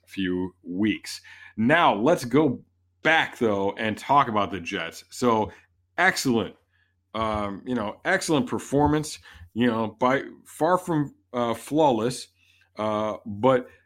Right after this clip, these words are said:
look, the Bengals showed a lot of improvement. Um, and, you know, they, they showed improvement in several ways. This week on Cincy Jungle, uh, you will see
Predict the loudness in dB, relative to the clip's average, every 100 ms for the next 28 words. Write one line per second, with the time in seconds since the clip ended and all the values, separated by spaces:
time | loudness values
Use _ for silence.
0 | _ _ _ _ -18 -18 -18 -2 2 2
1 | 0 0 0 2 0 2 4 4 2 0
2 | -2 -4 -6 -2 -2 -2 -16 _ _ _
3 | _ -10 -6 -4 -6 -8 -2 0 2 0
4 | -4 -8 _ _ _ _ _ _ _ _
5 | -2 0 2 2 2 2 4 2 4 4
6 | 2 0 2 2 4 4 4 2 -4 -18
7 | -20 -2 0 2 2 2 0 0 0 0
8 | -2 0 2 2 -2 -6 -12 -20 -16 -12
9 | -10 -8 -4 0 0 2 0 2 4 6
10 | 4